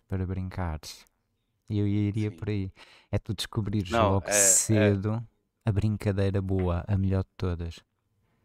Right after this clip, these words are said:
Speaker 2: Mas uma coisa, eu entendo isso mesmo, assim, claro que se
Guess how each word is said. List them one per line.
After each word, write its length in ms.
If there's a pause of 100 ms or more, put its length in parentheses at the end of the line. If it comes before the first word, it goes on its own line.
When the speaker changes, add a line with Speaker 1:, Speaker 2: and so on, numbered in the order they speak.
(840)
Speaker 2:
Mas 320
uma 200
coisa, 680 (560)
eu 100
entendo 420
isso 220
mesmo, 400
assim, 340 (140)
claro 340
que 160
se 200